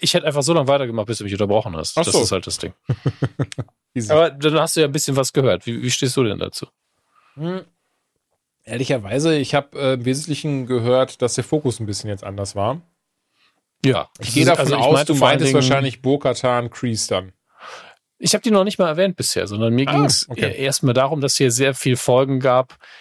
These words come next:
Speaker 1: die Worldbuilding betrieben haben.
Speaker 2: Ja.
Speaker 1: Äh, bewusster, als es vorher passiert ist. Ähm, und, äh,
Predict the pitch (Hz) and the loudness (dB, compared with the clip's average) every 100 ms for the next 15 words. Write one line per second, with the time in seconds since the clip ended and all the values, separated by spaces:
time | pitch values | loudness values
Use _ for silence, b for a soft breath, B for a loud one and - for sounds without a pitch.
0 | B _ - 113 117 - 123 135 196 - | B _ 0 2 0 0 2 4 2 -4
1 | 98 85 87 90 - 98 95 82 98 95 | -10 -10 -8 -6 -4 -4 -4 -2 -2 -2
2 | 127 113 107 _ _ _ _ _ - - | -2 -4 -6 _ _ _ _ _ -14 -4
3 | 101 104 117 113 143 - - 117 101 107 | 0 2 2 4 2 2 2 2 2 0
4 | 98 - 117 107 - - - - 135 - | -2 0 2 2 0 -2 -4 -4 -4 -4
5 | - B B B B B - 101 101 101 | -8 B B B B B -2 0 0 -4
6 | 98 - 127 _ - - 104 101 - 101 | -6 -8 -14 _ -8 -4 -2 -2 -2 0
7 | 98 98 95 | 2 0 -2